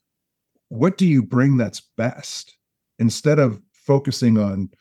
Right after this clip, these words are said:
the stress of expectation, leaning into the gift of, you know, wiring and leadership and all those things that bring me excitement. So, first of all, thank you for that, because that was a profound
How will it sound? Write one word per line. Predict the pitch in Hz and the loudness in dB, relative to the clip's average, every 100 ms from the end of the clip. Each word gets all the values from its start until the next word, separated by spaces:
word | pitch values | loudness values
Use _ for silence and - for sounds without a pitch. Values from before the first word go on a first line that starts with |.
| _ _ _ - | _ _ _ -6
the | 120 | -6
stress | - 143 143 135 | -2 2 2 2
of | 117 110 | 0 -2
expectation, | 107 - 90 - 131 135 - 95 95 | -2 -6 -6 0 0 0 0 0 4
leaning | 110 104 104 | 4 4 4
into | 117 113 110 | 4 2 0
the | 95 | -2
gift | 90 101 113 - - | -2 0 -2 -2 -6
of, | 98 95 90 85 _ _ _ - | -2 0 -2 -6 _ _ _ -10
you | 87 | -8
know, | 95 | -6
wiring | 98 110 113 107 104 95 | 0 4 4 4 4 2
and | 95 | 0
leadership | 107 101 - 107 | 0 0 -2 -2
and | 95 | -2
all | 101 98 | -2 -2
those | 95 - | -4 -2
things | 98 95 | 0 0
that | 98 - - 98 - 113 | -2 -8 -14 -20 -6 0
bring | 98 | 2
me | 95 | 2
excitement. | - - 90 - 60 - | -2 -4 -4 -4 -14 -12
So, | - 98 92 - _ _ _ _ _ - 123 _ _ 120 - | -4 -2 -4 -8 _ _ _ _ _ -16 -16 _ _ -12 -4
first | 160 165 131 | 0 2 4
of | |
all, | 120 | 2
thank | - 131 127 | 4 2 4
you | 107 101 104 - | 0 -4 -6 -2
for | 120 | 0
that, | 107 85 120 | 0 0 -4
because | 117 110 95 | 0 -2 0
that | 113 | -2
was | 110 110 | -2 -6
a | |
profound | - 113 104 - - 117 123 123 113 104 | -6 -4 -4 -6 -4 0 0 2 0 -2